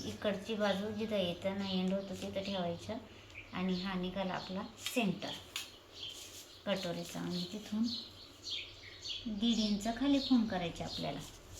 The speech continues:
इतके छान बसतं हे ब्लाऊज, म्हणजे मी स्वतः आता कस्टमरच्या याच्यावरच शिवते ना पॅटर्न काढून,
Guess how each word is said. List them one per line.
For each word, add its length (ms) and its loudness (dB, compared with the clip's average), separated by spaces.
इतके 360 8
छान 240 12
बसतं 280 6
हे 220 10
ब्लाऊज, 260 6
म्हणजे 240 4
मी 100 4
स्वतः 340 4
आता 200 8
कस्टमरच्या 680 2
याच्यावरच 480 2
शिवते 280 0
ना 140 0
पॅटर्न 300 0
काढून, 260 0